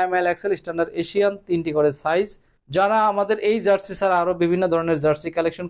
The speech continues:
কটন টি-শার্ট, কটন পোলো শার্ট, শার্ট, পাঞ্জাবি, বয়েজ প্যান্ট, এই ধরনের আইটেমগুলো সংগ্রহ করতে চান, সকল ধরনের আইটেম সংগ্রহ করার জন্য আমাদের শোরুমে আপনাদেরকে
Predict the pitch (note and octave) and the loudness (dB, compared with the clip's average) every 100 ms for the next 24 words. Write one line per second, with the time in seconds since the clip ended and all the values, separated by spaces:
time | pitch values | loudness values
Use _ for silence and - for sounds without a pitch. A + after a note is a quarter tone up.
0 | E3 D3+ D3 C#3+ D#3 F3 F3 D3+ D3 C#3+ | -4 -4 -6 -8 -4 -4 0 -2 -2 -4
1 | D3+ D#3 D#3 E3 E3 - D3 D#3 D#3 D3+ | -2 -2 0 -4 -4 -4 -2 -2 -4 -4
2 | D3 D3 D3 D#3+ E3 _ _ _ _ C3 | 0 0 2 0 -2 _ _ _ _ -2
3 | D3 D#3 E3 D#3+ E3 E3 F3 F#3+ F3 E3 | 0 -2 -2 -2 0 0 2 2 0 0
4 | D#3+ D#3 D3+ D3 C#3+ C3+ C3+ D#3+ - _ | 0 0 0 0 0 -4 -4 -4 -4 _
5 | _ _ F3 G3 G#3 G3+ G3+ F3 F#3 F3 | _ _ -2 0 2 2 0 0 -2 -2
6 | E3 D#3+ E3 D#3 C#3+ D#3+ G3 E3+ D#3 D3 | 0 0 2 0 0 0 0 2 2 0
7 | C#3+ E3+ F3+ F3+ D3+ C#3+ C3+ | 0 0 2 0 -2 -4 -4